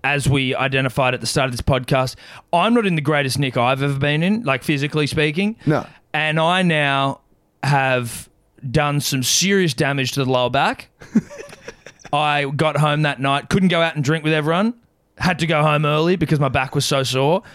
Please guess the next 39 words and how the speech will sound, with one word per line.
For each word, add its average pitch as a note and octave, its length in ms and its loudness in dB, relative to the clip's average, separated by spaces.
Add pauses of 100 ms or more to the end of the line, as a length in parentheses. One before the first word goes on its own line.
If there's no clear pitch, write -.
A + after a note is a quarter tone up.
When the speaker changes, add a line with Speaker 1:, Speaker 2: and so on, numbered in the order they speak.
(140)
Speaker 1:
<laughs> - 920 -8
I D3 100 0
had D#3 200 0
to D3+ 180 2
lay D3+ 200 2
on D#3 100 -2
the C#3+ 80 -2
couch. D#3 400 0
I C#3+ 60 0
was C#3+ 100 2
on D3 100 0
the D3 60 -2
couch C#3+ 500 0 (200)
at C#3 60 0
about C#3 280 2
eight D3+ 160 -4
thirty C#3 540 0
with C3+ 240 0
an B2+ 80 0
ice C3 260 2
pack B2+ 380 -2
and C3 120 -2
a A#2 60 0
heat C3+ 240 -4
pack C#3+ 300 -2
alternating C#3 580 0
on C#3 80 0
my B2+ 80 0
lower B2+ 240 0
back C3+ 320 0
as C3+ 160 0
I B2 80 2
lay B2+ 180 2
on C3 100 0
the C3 60 -2
couch. D3 560 -2 (760)
Speaker 2:
Just F#3+ 300 0
above D#3 380 0
the C#3+ 580 4